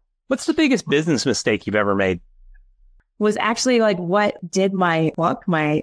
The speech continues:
Speaker 2: my self-confidence book, was
Speaker 1: Okay.
Speaker 2: I created my confidence method, my signature system. I created this ninety-day program, but I did it without trying to sell it first. So
Speaker 1: Okay.
Speaker 2: I know that <laughs> I built it, but they did not come.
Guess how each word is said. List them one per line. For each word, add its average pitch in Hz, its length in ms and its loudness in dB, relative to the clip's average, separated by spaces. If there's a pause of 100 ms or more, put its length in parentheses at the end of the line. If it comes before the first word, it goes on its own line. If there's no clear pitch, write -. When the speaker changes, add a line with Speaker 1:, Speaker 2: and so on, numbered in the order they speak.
Speaker 2:
my 165 100 -2
self-confidence 175 800 0
book, 180 320 0
was 165 360 0
Speaker 1:
Okay. 156 200 0
Speaker 2:
I 160 40 0
created 170 540 0
my 165 160 0
confidence 170 540 -2
method, 175 260 0
my 170 80 0
signature 170 400 -2
system. 156 420 -2
I 147 80 0
created 165 380 0
this 156 180 -6
ninety-day 170 440 0
program, 160 580 0 (560)
but 175 320 0 (480)
I 190 80 2
did 190 240 0
it 196 140 0
without 165 300 0
trying 160 180 -2
to 156 60 0
sell 156 240 -2
it 151 120 -4
first. - 340 -6 (520)
So 170 60 0
Speaker 1:
Okay. 165 120 0
Speaker 2:
I - 20 0
know 175 160 2
that 220 680 -4
<laughs> - 40 -6
I 185 120 0
built 247 360 0
it, 180 200 0
but - 180 -2
they 160 180 0
did 170 300 -2
not 165 300 0
come. 143 460 0